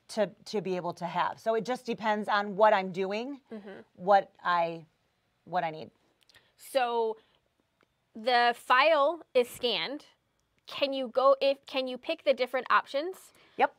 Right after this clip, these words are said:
Speaker 1: and
Speaker 2: Um,
Speaker 1: then
Speaker 2: with,
Speaker 1: you'll see
Speaker 2: and
Speaker 1: something different on screen.
Speaker 2: So it doesn't go away and you don't have to rescan. You can
Speaker 1: Nope.
Speaker 2: go through to find out
Speaker 1: That
Speaker 2: what the
Speaker 1: is
Speaker 2: best option
Speaker 1: absolutely
Speaker 2: is.
Speaker 1: correct. So this first one here, like I said, it's gonna do a preview. It's showing me, um, black lines of just the outsides.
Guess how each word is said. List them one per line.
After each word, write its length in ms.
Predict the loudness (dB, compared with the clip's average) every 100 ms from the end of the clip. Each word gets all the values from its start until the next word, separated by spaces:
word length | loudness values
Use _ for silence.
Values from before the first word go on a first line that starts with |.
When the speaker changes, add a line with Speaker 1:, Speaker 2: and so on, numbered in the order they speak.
| 4
Speaker 1:
and 100 | 6
Speaker 2:
Um, 40 |
Speaker 1:
then 100 | 6
Speaker 2:
with, 60 | 6
Speaker 1:
you'll 80 | 6
see 220 | 2 2
Speaker 2:
and 60 | 4
Speaker 1:
something 280 | 2 2 -4
different 260 | -4 -4
on 120 | -6 -8
screen. 300 | -14 -16 -4
Speaker 2:
So 220 | 4 4
it 120 | 6
doesn't 300 | 4 2 2
go 200 | 4 6
away 260 | 6 6 4
and 80 |
you 60 | 2
don't 120 | -2
have 140 | -2 -4
to 100 | -4
rescan. 480 | -6 -8 -4 -4 -4
You 80 | -8
can 140 | -2
Speaker 1:
Nope. 100 | 0
Speaker 2:
go 100 | 0
through 260 | -4 -6 -6
to 100 | -6
find 300 | -2 -2 0
out 140 | 4
Speaker 1:
That 80 | 4
Speaker 2:
what 60 | 4
the 80 | 2
Speaker 1:
is 60 |
Speaker 2:
best 120 | 4
option 180 | 6 6
Speaker 1:
absolutely 360 | 4 -2 -2 -4
Speaker 2:
is. 60 | -2
Speaker 1:
correct. 340 | 0 0 -4 _ _ _
So 140 | -4 0
this 180 | 0
first 320 | 2 2 2 -2
one 120 | -4
here, 300 | -2 -2 2
like 220 | 2 2
I 120 | 0
said, 380 | 0 0 0 -2 -12 -6
it's 220 | -6 -2
gonna 200 | -2 0
do 140 | 2
a 40 | 0
preview. 500 | 0 -6 -2 -4 -4 _ _ _ _
It's 260 | -2 -2 -8
showing 480 | 4 6 6 0 -4
me, 280 | -6 -8 -6
um, 380 | 0 2 0 -6
black 300 | 2 2 4
lines 400 | 0 -2 -2 -10 -6
of 120 | -2
just 200 | -2 -2
the 100 | 0
outsides. 560 | 0 0 0 0 0